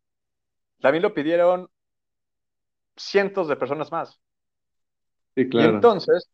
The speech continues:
Speaker 1: de repente tú te metes y es como que, "Ah, sí está". Cuando tú ya tengas qué te va a tocar, sí cómpralo luego, luego. Porque si te tardas y se agota, para que lo encuentres. Amiga,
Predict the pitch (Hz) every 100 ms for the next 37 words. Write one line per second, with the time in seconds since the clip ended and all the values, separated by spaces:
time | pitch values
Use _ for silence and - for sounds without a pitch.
0 | - 127 139 139 143 170 165 165 160 180
1 | 175 151 151 160 - 127 127 147 131 -
2 | - - - 170 165 185 175 175 160 -
3 | _ _ _ _ _ _ _ - 151 160
4 | 262 349 349 262 247 240 - - - 180
5 | 190 175 165 - 143 - 190 - 180 180
6 | 127 143 143 127 110 - _ _ _ _
7 | - 165 165 160 - 160 160 156 196 202
8 | 226 311 - 135 123 135 143 175 240 _
9 | _ _ _ 123 120 123 127 123 156 160
10 | - - - _ _ 113 107 123 117